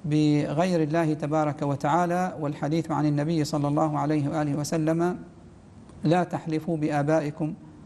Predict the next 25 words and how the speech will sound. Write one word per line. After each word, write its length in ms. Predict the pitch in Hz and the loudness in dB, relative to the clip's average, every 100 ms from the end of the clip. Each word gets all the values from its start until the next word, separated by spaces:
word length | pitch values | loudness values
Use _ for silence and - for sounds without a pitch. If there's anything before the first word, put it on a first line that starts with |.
| - | -10
وقال: 280 | 147 160 156 | -2 2 4
"ولا 200 | 147 165 | 4 2
تحلفوا 480 | 156 156 151 147 151 | 2 -2 -2 -2 -2
بالأمانة"، 580 | 147 147 143 151 147 165 | 0 0 2 2 2 -2
وقال: 340 | 147 143 160 151 | -4 0 2 2
"من 120 | 147 | -2
كان 300 | - 165 156 | 0 0 0
حالفاً 500 | - 165 165 160 151 | 0 0 0 -2 -4
فليحلف 600 | 143 151 170 170 165 160 | -4 -2 0 0 -2 -2
بالله 360 | 156 165 190 147 - - - - - | -2 0 2 0 -4 -20 -20 -12 -2
أو 100 | 185 | 0
ليصمت". 560 | 196 151 135 - 131 - - - - - - - - - - - - - | 2 2 0 -4 -8 -12 -20 -20 -20 -20 -20 -20 -20 -18 -18 -18 -10 2
وشدد 880 | 156 160 156 156 165 208 185 175 160 | 4 6 4 2 0 0 2 2 4
أهل 240 | 180 165 | 4 2
العلم 440 | 156 165 190 185 | 2 2 2 2
في 460 | 175 165 156 156 - | 2 2 2 2 -2
الحلف 560 | 151 156 - 185 170 180 | -4 -4 0 2 2 0
بغير 420 | 151 151 175 151 | 0 2 2 0
الله 280 | 143 165 147 | 2 2 0
تبارك 460 | 147 156 156 151 | 0 0 0 -2
وتعالى 560 | 143 139 151 160 165 160 | -4 -4 0 0 2 0
وأسمائه 540 | 151 151 151 156 147 | -2 -4 -2 0 0
الحسنى 380 | 139 160 151 151 | -2 -4 0 0
وصفاته 760 | 147 143 135 160 147 147 139 | 0 -2 -2 -2 0 -2 -2
العليا، 420 | 139 143 135 127 | -2 0 0 -2